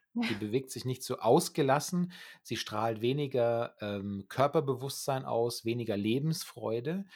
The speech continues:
Speaker 2: Alles in so ein paar Schritten Tanzchoreografie untergebracht, bei dem man aber sofort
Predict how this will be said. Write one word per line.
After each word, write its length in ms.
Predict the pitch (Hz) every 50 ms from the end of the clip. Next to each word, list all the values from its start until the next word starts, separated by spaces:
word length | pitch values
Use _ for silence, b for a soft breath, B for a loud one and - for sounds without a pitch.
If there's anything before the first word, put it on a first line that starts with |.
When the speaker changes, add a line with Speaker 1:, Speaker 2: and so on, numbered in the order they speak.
| B B B B B B B -
Speaker 2:
Alles 360 | 147 - - 139 185 190 -
in 120 | 196 170
so 80 | 143 156
ein 120 | 151 143
paar 280 | - - - 139 160 185
Schritten 800 | - - - 151 196 196 - 151 135 139 151 151 156 160 156 _
Tanzchoreografie 920 | - - 127 156 170 180 175 - - - 147 131 139 139 127 - - 143
untergebracht, 760 | 156 160 175 175 160 123 120 117 113 113 104 131 147 - - _
bei 80 | - 117
dem 140 | 117 120 127
man 80 | 135
aber 100 | 127 120
sofort 440 | 110 113 - - - 147 180 196 -